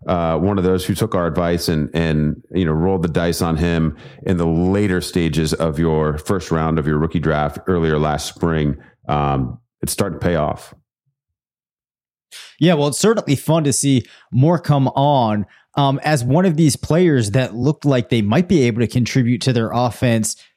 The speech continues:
Speaker 2: right away in their rookie season. When we looked at some of those advanced wide receiver metrics earlier on in the year, uh, if I remember correctly, we saw him do well in one or two, but was really struggling in some.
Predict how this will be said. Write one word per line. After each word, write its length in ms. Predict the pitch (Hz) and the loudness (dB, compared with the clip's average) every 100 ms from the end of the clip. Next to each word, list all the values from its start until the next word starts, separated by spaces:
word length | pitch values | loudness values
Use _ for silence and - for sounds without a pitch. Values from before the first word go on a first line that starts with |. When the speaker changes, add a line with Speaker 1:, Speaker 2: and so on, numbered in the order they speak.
| _ - | _ 0
Speaker 2:
right 260 | 143 139 | 0 2
away 340 | 120 135 156 131 | 2 2 2 2
in 80 | |
their 140 | 123 113 | 0 0
rookie 300 | 123 - 113 | 0 0 0
season. 500 | - 139 117 107 113 | 2 4 4 2 2
When 120 | 143 | 4
we 120 | 165 | 4
looked 320 | 147 175 180 | 2 0 2
at 100 | 175 | 0
some 280 | - 156 151 | 0 0 2
of 180 | 151 123 | 0 2
those 340 | 131 123 123 | 2 4 4
advanced 460 | 120 101 120 123 - | 2 0 0 0 0
wide 240 | 123 117 | 0 0
receiver 400 | 95 - 143 117 | -2 0 2 4
metrics 480 | 117 113 110 117 - - | 2 2 0 -4 -4 -2
earlier 420 | 131 120 117 117 | 2 2 4 2
on 140 | 113 110 | 2 2
in 80 | |
the 80 | 95 | 0
year, 600 | 92 107 170 139 113 104 - - - - - | 0 4 4 4 2 -2 -8 -20 -20 -12 -2
uh, 320 | 143 135 131 - | 2 2 0 0
if 140 | 143 | 0
I 60 | 147 | 2
remember 360 | 147 202 220 | 2 2 2
correctly, 380 | 220 160 170 139 | 2 0 2 0
we 120 | 127 | 0
saw 280 | 107 165 190 | 0 2 4
him 240 | 185 185 | 6 4
do 120 | 151 160 | 4 4
well 240 | 151 147 | 2 2
in 220 | 127 113 | 0 2
one 200 | 131 170 | 4 2
or 100 | 139 | 0
two, 280 | - - 165 | -2 2 2
but 160 | 123 - | 2 0
was 240 | 113 98 | -2 0
really 280 | 143 151 127 | 0 2 -2
struggling 540 | - 143 123 123 117 | -2 0 2 2 2
in 120 | 110 | 0
some. 400 | 98 147 127 107 | 0 0 0 0